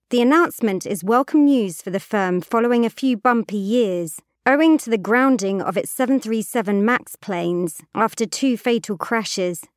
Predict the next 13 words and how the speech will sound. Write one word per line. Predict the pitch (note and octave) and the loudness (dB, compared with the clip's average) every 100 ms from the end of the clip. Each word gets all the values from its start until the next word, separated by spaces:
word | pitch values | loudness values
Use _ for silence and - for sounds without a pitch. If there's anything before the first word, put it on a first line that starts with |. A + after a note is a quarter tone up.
| _ | _
and | - A#3 | 0 0
disruptions | A3 - D#4+ E4 - G#3 G3 - | 0 -2 0 -2 -2 -4 -4 -4
to | A3 - | -4 0
air | B3 | 0
travel | A#3 - F#3 F#3 | 0 -4 -4 -4
during | E3+ G#3 G#3+ A3 | -2 0 2 2
the | G#3+ | 0
pandemic. | A3 A3 G3+ G3 F3+ - - _ _ _ _ _ _ _ _ _ _ _ _ _ _ - | -2 -2 0 -2 -2 -4 -14 _ _ _ _ _ _ _ _ _ _ _ _ _ _ 0
Novavax, | C4 E4+ F4+ A#3 G3 G3+ G3 A3 - - - | 4 4 4 2 0 2 0 0 -8 -10 -2
an | |
American | A3 G#3 G#3 G#3 A3 | 0 2 2 2 0
vaccine | G3 A#3+ - - G#3 G3 | 0 0 -2 -2 -2 0
maker, | F#3+ F#3 - F#3 G#3 | -2 -4 -6 -6 -6